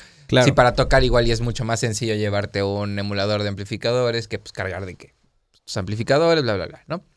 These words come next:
Speaker 2: Pero lo que me pareció interesante es que justo, eh, mencionaba a, como dijiste en el intro, el, el venue más, eh,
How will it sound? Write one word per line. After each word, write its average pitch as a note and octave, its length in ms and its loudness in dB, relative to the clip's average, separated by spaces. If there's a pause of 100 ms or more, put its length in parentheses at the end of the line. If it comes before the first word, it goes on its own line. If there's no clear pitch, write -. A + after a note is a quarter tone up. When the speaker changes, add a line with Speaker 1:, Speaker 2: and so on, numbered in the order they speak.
(460)
Speaker 2:
Pero B3 100 10
lo A#3+ 80 6
que A3 80 4
me A#3 80 0
pareció A3 240 2
interesante G3+ 540 0 (240)
es C#3 180 -2
que D#3 220 0
justo, C#3 840 0 (120)
eh, G#2+ 640 0 (340)
mencionaba C#3+ 920 2
a, F#2 100 -12 (640)
como G2+ 240 2
dijiste D3 360 -2
en D3+ 60 0
el E3+ 100 0
intro, D3+ 400 0 (160)
el, A2 340 -2 (140)
el B2 300 2
venue F3+ 360 2
más, D#3 580 -2 (140)
eh, G#2+ 680 0